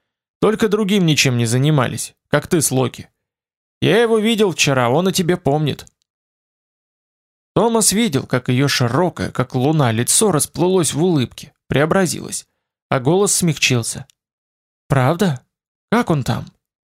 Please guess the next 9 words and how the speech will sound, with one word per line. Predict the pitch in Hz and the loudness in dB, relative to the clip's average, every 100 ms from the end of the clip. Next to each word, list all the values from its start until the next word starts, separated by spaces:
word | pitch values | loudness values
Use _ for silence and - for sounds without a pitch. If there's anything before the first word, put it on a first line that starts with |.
| _ _ _ _ | _ _ _ _
"Держится", | 123 190 196 131 - - - _ _ - | 0 2 2 0 -2 -6 -8 _ _ -4
обронил | 127 139 131 117 117 | 0 0 2 0 0
Олег. | 117 110 - _ _ _ _ _ - | 0 -2 -8 _ _ _ _ _ -2
"Крепкий | 180 208 - 190 | 0 0 0 0
мужик, | 190 180 190 - | 2 2 0 0
не | 135 | 0
то | 143 156 | 2 0
что | - 135 | 0 0
нынешний. | 135 127 113 - 120 | 2 0 -2 -6 -12